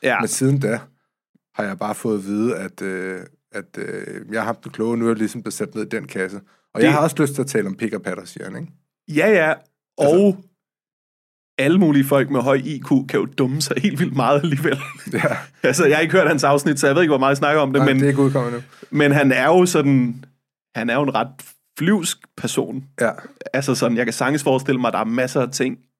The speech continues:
Speaker 1: han ikke kan finde ud af.
Speaker 2: Ja.
Speaker 1: Jeg elsker Lasse Rimmer, han er en af de sjoveste komikere overhovedet.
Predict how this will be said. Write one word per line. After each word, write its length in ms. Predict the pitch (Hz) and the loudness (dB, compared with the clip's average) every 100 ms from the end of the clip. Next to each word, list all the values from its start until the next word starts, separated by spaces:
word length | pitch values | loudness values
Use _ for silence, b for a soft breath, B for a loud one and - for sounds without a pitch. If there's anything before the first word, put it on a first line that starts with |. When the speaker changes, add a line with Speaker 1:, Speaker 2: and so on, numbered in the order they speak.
| - | -10
Speaker 1:
han 160 | 131 | -2
ikke 200 | 131 120 | -2 -2
kan 160 | - 135 | -6 -6
finde 220 | 139 120 | -2 0
ud 60 | 127 | 0
af. 160 | 117 113 _ - | -4 -8 _ -8
Speaker 2:
Ja. 120 | 117 - - | -4 -4 -4
Speaker 1:
Jeg 120 | 123 | -4
elsker 240 | 147 135 147 | -4 0 2
Lasse 180 | 123 135 | 2 0
Rimmer, 240 | 131 131 | 0 -2
han 140 | 131 | -2
er 60 | 123 | -2
en 80 | 123 | -2
af 80 | 120 | -4
de 60 | |
sjoveste 320 | - 127 127 | -2 0 0
komikere 460 | - 135 131 123 117 | 0 0 2 0 0
overhovedet. 600 | 104 117 117 139 160 - | 0 0 2 2 2 0